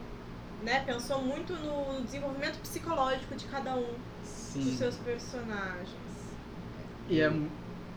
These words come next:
Speaker 2: fala.
Speaker 3: Eu acredito, é, muita coincidência eu falar sobre isso, porque eu justamente acabei conversando com uma amiga que fez um projeto envolvendo dissociação de personalidades, né?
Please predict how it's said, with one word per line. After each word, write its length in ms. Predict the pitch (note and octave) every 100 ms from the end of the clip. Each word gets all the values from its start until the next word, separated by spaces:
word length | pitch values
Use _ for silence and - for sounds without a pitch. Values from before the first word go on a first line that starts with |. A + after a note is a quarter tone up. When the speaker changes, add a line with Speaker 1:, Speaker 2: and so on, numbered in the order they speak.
| -
Speaker 2:
fala. 180 | B2+ A#2+ A#2 - B2
Speaker 3:
Eu 420 | C3 C3+ C#3 C3
acredito, 720 | C3+ C3 A#2 C3+ - C#3+ A2+ G#2+ - -
é, 240 | B2+ A2 G#2 A#2+
muita 240 | F#3+ A3+
coincidência 640 | A3 G#3+ - C#3 E3+ - C#3
eu 120 | C3+
falar 280 | - B2+ C3
sobre 260 | - A#2+
isso, 140 | A#2+ -
porque 220 | A#2+ B2
eu 120 | A#2+ A2+ A2
justamente 320 | - C3+ B2
acabei 300 | A#2 A2+ B2
conversando 520 | A#2+ B2 A#2+ B2 A#2+ A#2
com 80 | A#2+
uma 140 | A#2 -
amiga 300 | B2 B2 C3+
que 220 | A#2 A2+ G2+ - - - - - - -
fez 160 | G3+
um 80 | G3+
projeto 400 | F3 D#3 E3 -
envolvendo 480 | D#3+ C3 C#3+ D3+ C#3+ - - - -
dissociação 680 | - - D3+ D#3 C3+ - D3
de 80 | C#3+
personalidades, 880 | C#3 - B2 A#2+ A2 C#3+ G3+ D#3
né? 220 | B2+ B2+